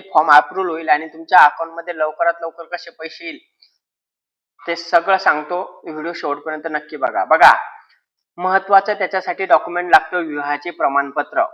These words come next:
विवाहाचं जर प्रमाणपत्र जर असेल तर तुम्ही तुमच्या पहिल्या मुलीचा जो विवाह आहे झालेला असेल तर त्याच्या पूर्तीसाठी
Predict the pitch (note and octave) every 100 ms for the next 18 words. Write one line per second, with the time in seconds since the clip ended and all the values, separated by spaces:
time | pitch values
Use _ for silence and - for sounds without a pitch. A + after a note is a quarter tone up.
0 | _ _ _ _ _ _ D3+ E3+ F3 F3+
1 | G3 F#3+ G3+ G3+ F3 F3 F3 F#3 F#3 F#3+
2 | F#3 F#3 F#3+ - G3 C#3+ - E3+ E3+ E3+
3 | F3+ F#3+ G3 _ _ _ _ _ - E3
4 | D#3+ F#3 F#3 F3+ D#3+ D#3+ E3+ E3+ E3+ E3
5 | F3+ F3 F3 F3 E3+ D#3+ D#3+ D#3+ E3 D#3
6 | A2 _ _ - D3 C#3+ D#3 E3 - C#3+
7 | E3+ D#3+ E3 F3+ - - F3 F3 - F#3+
8 | D#3+ D3+ D3+